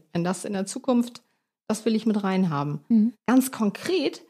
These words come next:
Speaker 1: kann ich's dir nicht sagen. Ich werde nie aus Norddeutschland weggehen, das weiß ich. Ich bin <laughs> sowas von nordisch by nature. Ähm, aber ob ich tatsächlich, ich bin jetzt gerade umgezogen, ob ich tatsächlich auch in fünf Jahren noch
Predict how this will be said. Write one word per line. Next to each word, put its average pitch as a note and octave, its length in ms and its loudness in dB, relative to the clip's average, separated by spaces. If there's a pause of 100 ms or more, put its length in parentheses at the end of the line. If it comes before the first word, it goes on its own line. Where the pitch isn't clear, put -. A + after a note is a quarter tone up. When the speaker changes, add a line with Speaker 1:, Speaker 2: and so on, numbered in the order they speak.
(120)
Speaker 1:
kann B3+ 200 -6
ich's B3+ 160 0
dir A#3+ 120 0
nicht A#3+ 200 4
sagen. E3 260 -2
Ich F#3+ 160 -4
werde A3 200 6
nie C#4+ 160 12
aus C#4 160 2
Norddeutschland A#3 580 4
weggehen, C4 440 2
das G#3+ 220 0
weiß G3 300 2
ich. E4 200 -2
Ich B3 180 -4
bin G#3 260 6
<laughs> - 0 -
sowas - 300 2
von G#3+ 200 6
nordisch F#3+ 340 4
by F3 160 4
nature. E3+ 480 0 (880)
Ähm, G#3 380 4
aber - 260 0
ob - 80 2
ich A3 140 -2
tatsächlich, A3 440 0
ich - 40 -16
bin G#3 100 0
jetzt F#3+ 160 -2
gerade F#3+ 180 -4
umgezogen, B3+ 800 0 (220)
ob G#3 120 -2
ich G#3 140 -2
tatsächlich - 680 -8
auch - 80 -14
in G3+ 100 -4
fünf C4 280 0
Jahren A#3+ 220 2
noch A3 160 2